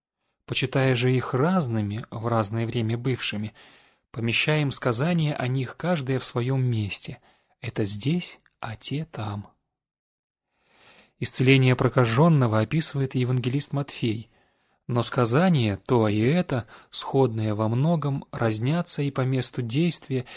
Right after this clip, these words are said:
и по тому, чем сии исцеления сопровождались. Там оно совершается на пути с горы блаженств,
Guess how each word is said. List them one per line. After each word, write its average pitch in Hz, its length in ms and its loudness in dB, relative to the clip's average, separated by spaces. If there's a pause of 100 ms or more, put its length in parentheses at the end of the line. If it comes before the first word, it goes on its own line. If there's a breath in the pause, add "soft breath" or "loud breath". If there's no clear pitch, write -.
(140 loud breath)
и 131 100 -4
по 127 140 0
тому, 135 460 0
чем 160 320 0
сии 151 320 -4
исцеления 143 540 -2
сопровождались. 143 1000 -2 (640)
Там 123 240 6
оно 120 160 2
совершается 123 800 0
на 123 140 -2
пути 127 340 -2
с 120 80 -4
горы 123 280 2
блаженств, 120 800 -2